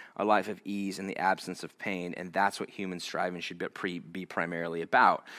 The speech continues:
And everything about what you do and everything that we invest our time into and our jobs and the marketplace and how we invest our, our, our, our real estate and stocks and all of this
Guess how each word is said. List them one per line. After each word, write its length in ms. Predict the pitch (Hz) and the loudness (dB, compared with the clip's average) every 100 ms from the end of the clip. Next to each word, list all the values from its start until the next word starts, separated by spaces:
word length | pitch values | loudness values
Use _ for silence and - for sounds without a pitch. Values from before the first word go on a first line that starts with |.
| - - | -16 -2
And 160 | 113 117 | 0 2
everything 580 | 120 113 123 - 107 101 - | 4 6 4 2 -2 -2 -2
about 500 | 104 104 107 98 - | 2 6 6 6 0
what 180 | 107 - | -2 -2
you 160 | 98 | -4
do 380 | 92 131 131 101 | -4 2 4 4
and 100 | 87 | 2
everything 360 | 92 92 - 95 | 0 -2 -2 -4
that 80 | - | -2
we 100 | 95 | -2
invest 320 | 90 92 - | 0 0 0
our 60 | |
time 400 | 87 - 113 107 | -4 0 2 2
into 320 | 95 85 87 90 | 0 -4 -4 0
and 80 | |
our 100 | 87 | -2
jobs 600 | 82 - 117 120 98 87 | -2 2 6 8 6 2
and 80 | 90 | -6
the 20 | 90 | -4
marketplace 840 | 92 120 123 - - 90 85 - | 4 6 6 -2 -2 -2 -2 -4
and 100 | 87 | -4
how 140 | 95 95 | -2 -2
we 80 | |
invest 340 | 92 90 92 - | -2 -4 -2 0
our, 140 | 92 - - - 101 - 71 - | -2 -2 -14 -6 -2 -2 0 4
our, 280 | 98 95 | 4 4
our, 280 | 90 92 85 85 | 2 0 0 -2
our 200 | 90 87 | -4 -2
real 340 | 95 131 127 | 6 8 8
estate 440 | 107 - 101 87 | 6 0 -2 -2
and 120 | 87 87 | -6 -8
stocks 540 | - 120 117 98 - | 2 6 8 8 6
and 100 | 92 | -2
all 160 | 85 87 | -2 -2
of 80 | |
this 240 | 87 82 | -4 -6